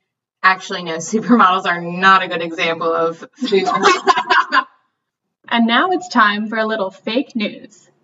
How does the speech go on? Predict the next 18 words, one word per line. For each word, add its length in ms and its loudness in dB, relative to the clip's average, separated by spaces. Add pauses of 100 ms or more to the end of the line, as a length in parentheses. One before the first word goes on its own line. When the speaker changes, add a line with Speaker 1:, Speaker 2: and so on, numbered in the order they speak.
Speaker 1:
So 200 6
in 120 4
this 160 2
segment, 480 0
we're 120 4
basically 520 2
gonna 260 4
give 260 2
you 200 8
some 280 2
news 460 4
from 160 2
a 80 4
local 340 4
headline 760 2 (140)
each 320 4
week, 520 2
but 440 4